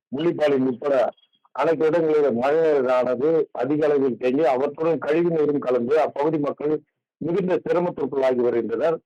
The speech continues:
குடியிருப்பிலிருந்து வெளியேறுவது கூட வழி இல்லாமல் அவர்கள் அவதிப்பட்டு வந்து, வந்து கொண்டிருந்த சூழ்நிலையில் அந்த இடத்தில், அஹ்,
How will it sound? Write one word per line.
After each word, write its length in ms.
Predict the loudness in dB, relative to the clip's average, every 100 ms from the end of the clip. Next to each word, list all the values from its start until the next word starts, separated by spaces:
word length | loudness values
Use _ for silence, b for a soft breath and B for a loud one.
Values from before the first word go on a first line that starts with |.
| _ _ _ -6
குடியிருப்பிலிருந்து 680 | -2 0 0 0 0 2 2
வெளியேறுவது 680 | 2 4 4 4 2 0 -2
கூட 140 | -2 0
வழி 240 | 2 2
இல்லாமல் 340 | 2 2 2 0
அவர்கள் 300 | 0 2 0
அவதிப்பட்டு 520 | 0 -2 -4 -2 0
வந்து, 200 | 0 -2
வந்து 200 | -2 -4
கொண்டிருந்த 340 | -4 -6 -6 -4
சூழ்நிலையில் 540 | -2 0 2 2 0 -4 _ _ _ _ _ _ -4
அந்த 300 | -2 2 2
இடத்தில், 360 | 2 0 0 0 -2 -4
அஹ், 380 | 0 2 2